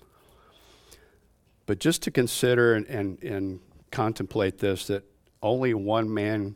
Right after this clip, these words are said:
crucified was truly innocent, and his name was above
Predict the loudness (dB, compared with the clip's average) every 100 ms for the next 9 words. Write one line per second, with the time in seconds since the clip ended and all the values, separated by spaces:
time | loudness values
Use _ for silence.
0 | -10 -2 -2 -2 -8 -2 0 0 -4 -8
1 | -8 -10 -4 -2 0 -2 -4 -6 -6 -4
2 | -4 -6 -10 -10 -20 _ -20 _ _ _
3 | _ _ _ _ _ _ _ -6 -6 -2
4 | -4 -2 -2 -2 -2 -4 -6 -4 0 0
5 | -2